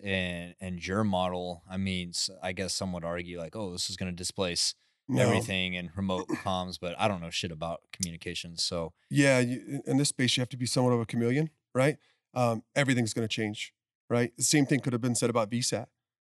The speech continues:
Speaker 2: um, ten to fifteen years ago,
Speaker 1: Yeah.
Speaker 2: where, "What are you gonna do when cellular comes out?" right? <laughs>
Speaker 1: Yeah.
Speaker 2: Uh, and, and here we are, right?
Speaker 1: Yeah.
Speaker 2: And so you adapt, uh, and you
Speaker 1: Mm-hmm.
Speaker 2: overcome and, and you actually accept those challenges and you say, "How can I use this to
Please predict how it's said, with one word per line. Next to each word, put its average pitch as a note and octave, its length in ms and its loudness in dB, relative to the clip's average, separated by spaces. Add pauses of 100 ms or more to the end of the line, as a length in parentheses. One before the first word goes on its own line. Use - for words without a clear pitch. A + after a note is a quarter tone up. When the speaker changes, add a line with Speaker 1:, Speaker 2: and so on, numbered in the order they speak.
(140)
Speaker 2:
um, A2 380 2 (120)
ten B2 160 4
to A2 60 0
fifteen A2+ 340 -2
years A#2+ 240 0
ago, G#2+ 200 -2
Speaker 1:
Yeah. F2+ 160 0
Speaker 2:
where, A#2 180 2 (260)
"What B2+ 200 2
are - 20 6
you A#2+ 40 6
gonna A#2 120 2
do A2+ 120 2
when A2 120 0
cellular A2+ 380 0
comes G#2 240 -4
out?" F#2+ 180 -2 (260)
right? A#2 240 4 (120)
<laughs> D3 120 6
Speaker 1:
Yeah. D#3+ 280 12
Speaker 2:
Uh, - 60 8
and, C3+ 520 6
and C3+ 200 2
here B2+ 220 4
we A#2 140 4
are, B2+ 340 4
right? A#2 240 0
Speaker 1:
Yeah. F#2+ 180 4
Speaker 2:
And F2+ 100 2
so B2+ 140 2
you B2 260 2
adapt, A#2 500 0 (140)
uh, A2+ 260 -2
and A#2 160 0
you A#2 80 4
Speaker 1:
Mm-hmm. A2+ 140 2
Speaker 2:
overcome A#2 360 2
and, G#2+ 120 0 (300)
and A#2 100 6
you A#2+ 100 8
actually A#2+ 320 2
accept - 380 2
those A#2+ 180 2
challenges C3 600 2
and A#2+ 120 2
you A2+ 80 2
say, A2+ 220 0 (1600)
"How C3 240 6
can B2 200 0
I A#2+ 60 2
use A#2 280 0
this A2+ 200 -2
to A2 160 -4